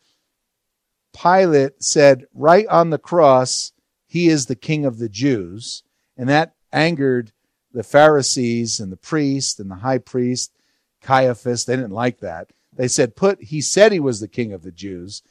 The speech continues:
And Pontius Pilate said, "No, it is what I've written.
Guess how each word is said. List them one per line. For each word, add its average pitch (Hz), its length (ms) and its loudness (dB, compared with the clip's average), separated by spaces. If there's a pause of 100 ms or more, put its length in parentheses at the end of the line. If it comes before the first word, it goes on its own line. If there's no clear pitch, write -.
(280)
And 120 180 -6
Pontius 131 340 -6
Pilate 117 440 0
said, 117 220 -4
"No, 127 340 -2 (400)
it 131 160 -2
is 131 200 -2
what 143 180 0
I've 127 220 4
written. 117 400 -8